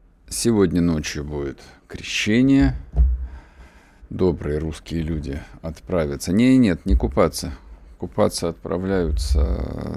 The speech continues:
такие полухипстеры. Добрые люди отправятся на литургию, а после этого уже будет, э, молебен с водосвятием.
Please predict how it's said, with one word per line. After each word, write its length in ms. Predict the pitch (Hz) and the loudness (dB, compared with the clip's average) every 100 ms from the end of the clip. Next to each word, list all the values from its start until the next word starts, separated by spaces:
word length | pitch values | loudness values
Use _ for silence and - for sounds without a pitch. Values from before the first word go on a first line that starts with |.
| - | -8
такие 320 | 87 - 69 | -8 -8 -8
полухипстеры. 880 | - 92 90 - 85 - - 73 - - - - - | -2 0 0 0 -2 -4 -4 -2 -2 -4 -8 -6 0
Добрые 460 | 107 185 220 214 | 4 6 8 8
люди 200 | 196 202 | 6 6
отправятся 960 | 190 180 165 170 170 151 - 151 143 120 | 6 4 6 8 8 4 4 6 8 8
на 340 | 117 117 110 | 6 6 6
литургию, 840 | 104 110 - 107 95 101 143 202 110 | 6 4 4 2 4 4 4 6 6
а 60 | |
после 500 | - 101 - 92 87 | 6 2 0 2 4
этого 300 | 104 131 156 | 4 2 0
уже 260 | 110 98 90 | 2 2 2
будет, 460 | 82 98 131 - 101 | 2 2 0 -2 0
э, 240 | 90 82 | 2 4
молебен 480 | 87 85 80 98 117 | 4 4 4 2 0
с 100 | - | 0
водосвятием. 880 | 98 107 - 76 69 58 - 67 | 2 2 2 0 -2 -2 -6 -2